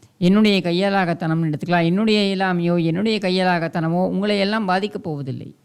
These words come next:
ஆனால் இது போன்ற நபர்களுடைய ஆதிக்கம் இருக்கு பாருங்க.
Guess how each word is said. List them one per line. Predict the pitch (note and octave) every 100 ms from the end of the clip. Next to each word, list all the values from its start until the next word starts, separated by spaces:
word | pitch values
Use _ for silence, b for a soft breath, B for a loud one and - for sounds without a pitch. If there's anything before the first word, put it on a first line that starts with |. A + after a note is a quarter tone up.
| _ _ _ _
ஆனால் | - F#3 F#3 F3 A3 -
இது | F3+ G3 A#3+
போன்ற | B3 A#3+ A#3
நபர்களுடைய | G#3+ G#3 B3 A3+ A3+ G3+ G3+ A#3+ C4 - - _ _
ஆதிக்கம் | - A3 B3+ B3+ A#3 F#3+
இருக்கு | D#3 B2
பாருங்க. | - -